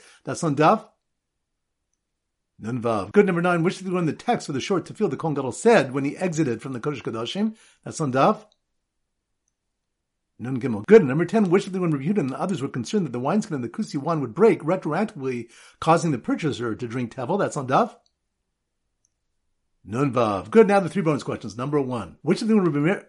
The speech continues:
which daf when Rabbi Meir holds the Korban is a derisive requirement whose source is the Mapei Shel Eish, the fiery coin that the Kodesh Baruch Hu showed Moshe Rabbeinu? That's on daf Daled and Shkalim. Good. Number two,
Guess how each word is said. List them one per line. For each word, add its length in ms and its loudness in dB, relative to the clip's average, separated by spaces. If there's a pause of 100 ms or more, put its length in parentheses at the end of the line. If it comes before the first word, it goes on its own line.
(120)
which 200 2
daf 100 0
when 140 0
Rabbi 140 0
Meir 180 2
holds 240 2
the 60 0
Korban 340 0
is 80 -4
a 60 0
derisive 360 -2
requirement 380 -2
whose 140 -10
source 420 0
is 240 -4
the 100 -4
Mapei 380 -2
Shel 200 -6
Eish, 400 0 (280)
the 80 -12
fiery 280 0
coin 240 -2
that 80 0
the 60 -6
Kodesh 220 -4
Baruch 200 -2
Hu 80 -2
showed 220 -2
Moshe 240 -2
Rabbeinu? 220 -4
That's 200 -4
on 100 -6
daf 260 2 (2250)
Daled 220 4
and 180 -2
Shkalim. 320 -4
Good. 200 8
Number 260 -2
two, 440 0